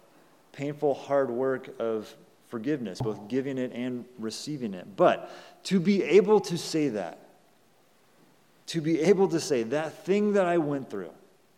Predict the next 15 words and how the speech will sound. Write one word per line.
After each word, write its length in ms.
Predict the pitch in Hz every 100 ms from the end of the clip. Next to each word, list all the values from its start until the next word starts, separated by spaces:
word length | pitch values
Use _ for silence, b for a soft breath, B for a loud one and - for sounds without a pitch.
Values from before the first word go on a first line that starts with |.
| _ _ _ _ _ _ _ _ _ _ _
that 180 | 135 139
thing 260 | - 196 196
that 140 | 175
happened 400 | 156 165 165 147
to 100 | 127
me, 320 | 117 90 - - _ _ _ _ _ _ _ _ _ _ _ _ _ _ _ -
it 60 |
was 120 | 139 139
horrible. 500 | 139 135 117 87 - - _ _ _ _ _ _ _ _ _ _ _ _ _ _ _ _ _ _
It 80 | -
was 240 | 131 131 - - -
evil. 380 | 143 139 92 - - _ _ _ _ _ _ _ _ _ _ _ _ _ _ _ _ _ _ _ -
But 120 | 113
it 100 | 127
became 520 | 131 - 131 123 117